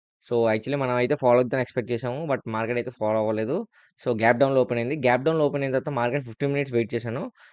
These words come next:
So, ఈ ఫిఫ్టీన్ మినిట్స్‌లో గనక ఏమైనా ఒక బేరిష్ క్యాండిల్ వస్తే మాత్రం నేను పుట్ ఆప్షన్ ప్లాన్ చేసుకుందాం అనుకున్నాను. కానీ ఏం జరిగిందంటే, ఈ ఫిఫ్టీన్ మినిట్స్‌లోనే మార్కెట్ అనేది హ్యూజ్‌గా రివర్స్ అయిందనమాట.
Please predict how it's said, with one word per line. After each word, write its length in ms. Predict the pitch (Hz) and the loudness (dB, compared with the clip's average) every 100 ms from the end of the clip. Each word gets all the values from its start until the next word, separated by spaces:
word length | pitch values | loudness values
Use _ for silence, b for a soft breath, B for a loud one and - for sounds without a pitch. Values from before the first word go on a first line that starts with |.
| _ | _
So, 80 | 147 | 0
ఈ 100 | 139 | 0
ఫిఫ్టీన్ 300 | - 160 165 | 0 -2 0
మినిట్స్‌లో 340 | 165 156 160 | 0 0 0
గనక 240 | 147 147 139 | 2 0 2
ఏమైనా 260 | 139 139 139 | 2 2 0
ఒక 140 | 131 | 2
బేరిష్ 300 | 123 123 135 | 4 2 2
క్యాండిల్ 240 | - 135 123 | -4 -2 -2
వస్తే 160 | - 127 | -2 -4
మాత్రం 280 | 117 113 | -2 -4
నేను 180 | 165 151 | -4 -4
పుట్ 160 | 143 - | -6 -8
ఆప్షన్ 260 | - 151 139 | -6 -6 -4
ప్లాన్ 220 | 123 117 | -4 -4
చేసుకుందాం 320 | 123 123 113 | -6 -6 -6
అనుకున్నాను. 360 | 98 104 113 131 - b b - | -4 -6 -6 -10 -12 b b -6
కానీ 240 | 131 147 | -2 0
ఏం 140 | 139 160 | 0 0
జరిగిందంటే, 480 | 165 147 123 110 160 | 0 -2 -4 -4 -4
ఈ 120 | 170 131 | -4 -4
ఫిఫ్టీన్ 340 | 117 151 160 | -6 -6 -4
మినిట్స్‌లోనే 460 | 156 151 127 117 143 | -4 -4 -4 -6 -4
మార్కెట్ 340 | 120 127 151 | -4 -4 -6
అనేది 180 | 156 165 | -4 -4
హ్యూజ్‌గా 480 | 135 131 160 160 180 | -2 0 0 2 4
రివర్స్ 280 | 139 143 151 | 6 4 0
అయిందనమాట. 460 | 123 110 104 101 | -4 -4 -6 -6